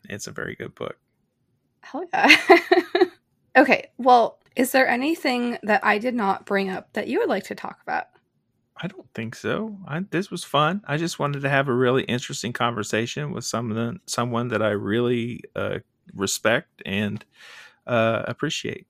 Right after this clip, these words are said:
Speaker 1: And I think it's his mission accomplished.
Speaker 2: All right. Well, fuck yeah, me too. And I will also
Speaker 1: <laughs> Yeah.
Speaker 2: say mission accomplished. Thank you so much for joining me. I will also ask, um, as I always do, are there any questions that you would like to ask me before I let you go?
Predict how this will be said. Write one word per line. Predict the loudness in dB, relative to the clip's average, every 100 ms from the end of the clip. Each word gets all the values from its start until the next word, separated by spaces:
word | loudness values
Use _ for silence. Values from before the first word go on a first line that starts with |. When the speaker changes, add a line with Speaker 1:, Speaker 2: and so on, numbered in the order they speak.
| _ _ -10
Speaker 1:
And | -6 -6 -8 -14 _ -8
I | -8
think | -4 -6 -4
it's | -6 -6
his | -10 -8
mission | -6 -4 -4 -4
accomplished. | -4 -6 -8 -14 -18 -20 _ _ _ -2
Speaker 2:
All |
right. | 0 0 0 0
Well, | -2
fuck | -2 -4 0 6
yeah, | 6
me | 6 4
too. | 4 2 4 2 4
And | 4 6
I | 4
will | 4 2
also | 4 6 4
Speaker 1:
<laughs> |
Yeah. |
Speaker 2:
say | 6 8 8
mission | 8 4 -2
accomplished. | 0 0 0 0 -6 -2
Thank | -4 -4
you | -4 -2
so | 0 0
much | -2 -6
for | -4 -2
joining | 2 4 6 6
me. | 4 6
I | 8 8
will | 8
also | 6 2 0
ask, | 0 0 -2 -12 _
um, | -4 -2 -2
as | -4 -4
I |
always | -4 -6 -8 -4
do, | -2 -2 -6 -20 -20 _
are | 2 2
there | 2
any | -2 -4
questions | -4 -6 -6 -8 -8 -6
that | -6 -6
you | -8 -8 -6
would | -6 -8 -12 -10
like | -10 -10
to | -16
ask | -14 -8
me | -6 -4
before | -4 -4 -6
I | -6
let | -8 -10
you | -10
go? | -8 -6 -6